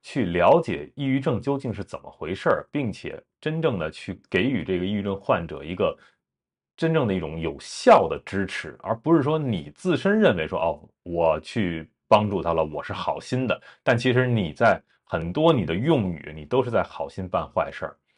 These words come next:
而且呢，又到了现今的这种时代，那么很多抑郁症患者也会去上网，对吧？我们都知道网络环境是什么样的，尤其是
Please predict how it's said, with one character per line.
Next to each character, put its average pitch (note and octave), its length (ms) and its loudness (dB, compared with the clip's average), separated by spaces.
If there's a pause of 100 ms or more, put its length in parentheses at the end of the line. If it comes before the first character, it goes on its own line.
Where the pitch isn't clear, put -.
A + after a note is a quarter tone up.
(340)
而 C#3+ 180 8
且 C#3 140 4
呢， F#2+ 100 2
又 C#3+ 140 4 (120)
到 B2 220 8
了 F#2 100 2
现 A#2 320 -2
今 D3+ 220 -4
的 B2 80 2
这 G2 100 -4
种 D2 160 -8
时 - 400 -10
代， G#2+ 220 2 (520)
那 A#2 100 -8
么 A2 160 0
很 F#2 160 -6
多 A2+ 140 2
抑 C3 60 0
郁 B2 80 0
症 A#2+ 120 2
患 A2+ 140 2
者 G#2 80 0
也 D#2+ 140 -2
会 G2 200 0
去 F2+ 300 -2
上 G2 280 0
网， D2 220 -2
对 D#2+ 80 -6
吧？ E2+ 160 -6
我 D#2+ 80 -8
们 D#2 80 -12
都 G#2+ 140 0
知 B2+ 240 0
道 G2 140 8
网 D2+ 200 -2
络 G2 160 2
环 F2 240 -2
境 G#2 120 -4
是 F#2+ 100 -2
什 D#2 120 -6
么 C#2+ 100 -12
样 A2 240 2
的， D2 100 -16 (300)
尤 G#2 260 6
其 F#2 340 -2
是 G#2+ 400 -2